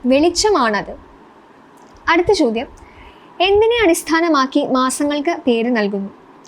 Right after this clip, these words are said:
ഉത്തരം, അത്ഭുതകരമായി വളരുന്ന ചന്ദ്രക്കലയെ അടിസ്ഥാനമാക്കി. അടുത്ത ചോദ്യം,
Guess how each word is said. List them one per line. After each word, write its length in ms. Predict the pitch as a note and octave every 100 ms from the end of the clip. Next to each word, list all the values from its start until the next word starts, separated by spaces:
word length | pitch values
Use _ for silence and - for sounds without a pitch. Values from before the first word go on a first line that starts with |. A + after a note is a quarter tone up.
| -
ഉത്തരം, 340 | B3 A#3+ A#3 D#4+ - - - -
അത്ഭുതകരമായി 880 | C4+ D4 D4+ E4+ G4 F#4 D#4+ C4+ C#4
വളരുന്ന 520 | D4+ B3+ A#3 A#3 C4 - -
ചന്ദ്രക്കലയെ 720 | C#4 C#4 D#4 E4 C4 A#3 D4+ C4+
അടിസ്ഥാനമാക്കി. 800 | A#3 - C4 B3 G#3+ F#3+ - - - - - - - - - - - - - - - G4
അടുത്ത 200 | G#4 A4
ചോദ്യം, 400 | G#4+ C4+ A3 D4